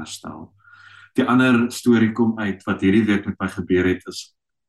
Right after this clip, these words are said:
ons het 'n klomp, ehm, jong mense, of nie so jong <laughs> noodwendig nie, maar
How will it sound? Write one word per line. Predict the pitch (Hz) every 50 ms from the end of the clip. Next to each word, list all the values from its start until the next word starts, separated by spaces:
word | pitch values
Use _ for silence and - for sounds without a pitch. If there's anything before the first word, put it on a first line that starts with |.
| _ _ _ _ _ _ _ _ - -
ons | 117 113 104 -
het | 110 104 104
'n | 104 98
klomp, | - 117 110 107 98 - - -
ehm, | 110 95 95 90 90 85 85 -
jong | 101 101 107 117
mense, | 110 104 101 101 - - 107 101
of | 104 92 - - -
nie | - 113 110
so | 110 - 107 101 - _ _ _
jong | - 95 92 92 95 95 92 - -
<laughs> | 113 107 -
noodwendig | 117 117 107 - 110 95 95 98 95 - -
nie, | 110 110
maar | 104 98 92 90 -